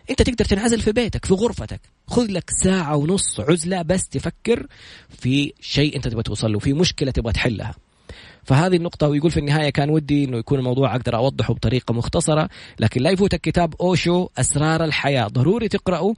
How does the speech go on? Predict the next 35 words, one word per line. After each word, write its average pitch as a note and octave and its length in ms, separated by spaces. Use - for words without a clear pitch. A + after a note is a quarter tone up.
بأقرب C#3+ 400
وقت F3+ 200
وحتدعي C3 360
لي". A#2+ 80
بإذن F3+ 360
الله، D#3 240
بإذن E3+ 300
الله D#3+ 180
يا D3+ 80
خبيب E3+ 380
ناخذه E3+ 420
إن A3+ 80
شاء F#3 220
الله E3+ 120
الأسبوع D3 260
القادم. A#2+ 320
مرة D#3+ 140
حمستني C3+ 380
على A2 100
الكتاب. F#2+ 300
شكرًا - 260
جزيلًا D3+ 400
على C3+ 60
المشاركتين C#3+ 520
الجميلة. E3+ 500
حنوقف D#3+ 460
في D3+ 120
آخر E3 720
فقرة، F3+ 400
في D#3 80
الفقرة D#3+ 520
القادمة، F3+ 480
ونرجع C4+ 520
إلى F3+ 480
موضوع C3 840